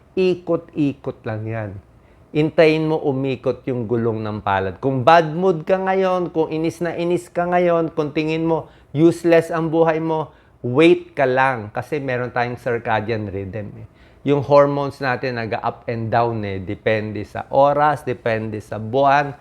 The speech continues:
sa sikat ng araw, depende sa mood mo. So, aakyat ulit yan. Tiis, tiis, tiis lang. Pinakamasakit, namatayan, naghiwalay, nag-divorce,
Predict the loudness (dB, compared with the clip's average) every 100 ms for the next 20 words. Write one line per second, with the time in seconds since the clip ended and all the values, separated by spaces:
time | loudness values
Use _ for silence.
0 | -20 -20 -14 -10 -10 -12 -10 -6 -2 0
1 | 0 -2 -6 -2 0 2 2 0 -2 -2
2 | -2 -2 -4 -6 -4 -4 -6 -8 -6 -2
3 | -2 -2 -6 -10 -8 -10 -10 -10 -10 -12
4 | -18 -20 _ -2 0 2 0 -2 -6 0
5 | 0 0 -6 -6 -6 -8 -6 -6 -6 -12
6 | _ _ _ _ -20 _ _ -4 2 2
7 | 2 2 2 2 4 4 4 2 -4 -4
8 | -4 -2 0 0 -2 -6 -12 -14 -10 -8
9 | -6 -2 0 2 4 4 2 -2 -6 -8
10 | -6 -4 -2 -2 4 6 6 4 -8